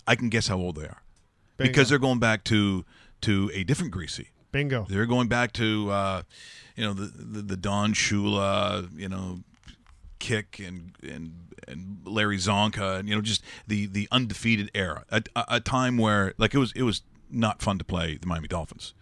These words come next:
Speaker 2: Mm-hmm.
Speaker 1: They were, they were, they were a level of excellence that, that was still,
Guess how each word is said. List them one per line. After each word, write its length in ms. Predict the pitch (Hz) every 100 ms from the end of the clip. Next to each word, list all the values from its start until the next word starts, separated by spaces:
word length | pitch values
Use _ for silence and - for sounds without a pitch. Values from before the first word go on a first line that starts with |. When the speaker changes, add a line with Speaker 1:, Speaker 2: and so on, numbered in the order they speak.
| -
Speaker 2:
Mm-hmm. 180 | 139 143 110
Speaker 1:
They 120 | 92
were, 160 | 92
they 180 | 92 101
were, 160 | 92 95
they 240 | 90 95
were 120 | 92 90
a 60 |
level 240 | 92 95 95
of 80 | -
excellence 420 | 110 - 101 98
that, 120 | 101 - 98 - - -
that 180 | 110
was 320 | 104 107 - - -
still, 440 | - 175 135 120